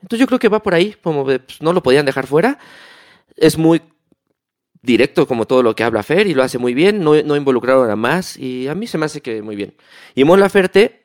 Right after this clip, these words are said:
como pasó con otros men-, que mencioné hace ratito, aparece como voz oficial y una voz autorizada de la música,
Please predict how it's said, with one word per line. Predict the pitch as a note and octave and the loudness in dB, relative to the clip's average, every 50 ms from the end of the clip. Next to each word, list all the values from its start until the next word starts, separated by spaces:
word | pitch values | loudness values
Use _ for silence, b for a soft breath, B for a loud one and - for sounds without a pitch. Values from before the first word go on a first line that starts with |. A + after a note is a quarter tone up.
| _ _ - | _ _ -8
como | - B2+ A2+ A2+ G#2+ A2 G#2+ G#2 G#2 F#2+ _ _ - | -6 -2 0 2 4 4 4 4 2 0 _ _ -6
pasó | - A2 G#2+ - B2 | -6 -4 -2 -2 -2
con | A#2+ C#3+ C3 B2+ | 0 0 -2 0
otros | B2 B2 A2+ - B2 B2 A2+ | -2 -4 -4 -2 -4 -4 -4
men-, | A2+ G#2+ G#2+ | -4 -6 -6
que | A2 - - G#2+ | -6 -8 -8 -6
mencioné | G#2 G2+ G#2 A2+ A2 | -6 -4 -4 -4 -4
hace | A#2+ C3 C3 | -4 -4 -6
ratito, | B2+ C3 B2+ - F3 G3 B B B B B B | -8 -6 -2 -2 -2 -2 B B B B B B
aparece | - A#2 - B2 C3+ F#3 F#3+ B3 B3 | -4 -2 0 2 2 2 0 0 -6
como | - E3 C#3 B2+ A#2 A2+ A2 G#2+ G#2+ G#2 - - - | -4 -6 -2 0 0 2 2 2 0 -2 -4 -8 -2
voz | A#2 C3 D3 E3 - - _ - | 2 4 4 4 2 -2 _ -4
oficial | C3 A#2 - A#2 G2+ - - A#2+ B2 C#3 E3 E3 - | -4 -4 -4 -8 -10 -6 -2 0 2 2 2 0 -2
y | - A#2+ A2+ | -2 -2 -2
una | G#2+ A#2+ C3 D3+ | -2 0 -2 0
voz | C#3 C3+ - - | 2 0 2 2
autorizada | D3 C3+ B2+ - A2+ G2 F#2 - A#2 B2 C#3 C#3+ | 2 0 2 2 -2 -4 -2 -4 -2 -2 0 0
de | B2 A2 | 0 -2
la | G#2+ | -2
música, | A2 B2 C3+ - F3 - A3+ C#4 | -4 -6 -6 -8 -4 -4 -4 -4